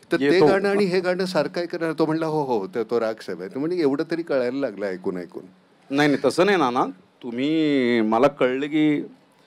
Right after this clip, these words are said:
Speaker 2: गाणं ऐकल्यानंतर त्या गाण्याचं expression तुम्हाला चित्रात दिसतं, असं तुम्ही मागे एकदा बोलला होतात.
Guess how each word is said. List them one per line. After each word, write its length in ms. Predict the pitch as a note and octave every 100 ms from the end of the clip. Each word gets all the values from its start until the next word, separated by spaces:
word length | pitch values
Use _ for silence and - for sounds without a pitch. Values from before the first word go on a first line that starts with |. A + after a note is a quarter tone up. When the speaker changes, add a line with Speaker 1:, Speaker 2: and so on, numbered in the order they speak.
| _ _ -
Speaker 2:
गाणं 400 | C3 C#3 F3 F#3
ऐकल्यानंतर 680 | E3+ E3 E3+ E3+ F3 E3+ F3
त्या 180 | E3+ E3
गाण्याचं 420 | D3 C#3+ D#3 E3
expression 520 | D#3 - - C#3 D3+
तुम्हाला 260 | D3 D3+ E3
चित्रात 400 | E3+ C#3+ D#3+ E3+
दिसतं, 360 | C3 B2 B2+
असं 120 | A2 B2
तुम्ही 380 | B2+ B2+ C3+ C#3 - _ -
मागे 320 | - A#2 A#2
एकदा 160 | B2 C3+
बोलला 280 | C3 B2 A#2+
होतात. 200 | G#2+